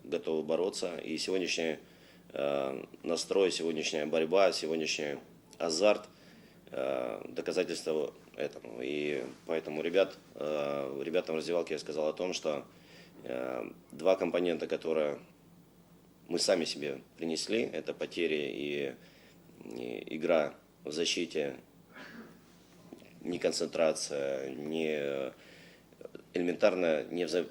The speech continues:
взаимопонимание, наверное, да, непонимание, элементарный разговор, при котором,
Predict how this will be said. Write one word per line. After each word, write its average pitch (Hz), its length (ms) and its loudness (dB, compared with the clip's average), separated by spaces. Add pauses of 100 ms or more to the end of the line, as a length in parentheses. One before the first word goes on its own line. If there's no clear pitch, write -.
взаимопонимание, 85 920 2
наверное, 67 260 -6
да, 69 240 -4
непонимание, 71 880 -2 (680)
элементарный 80 440 0
разговор, 87 580 2 (360)
при - 80 -8
котором, 78 460 0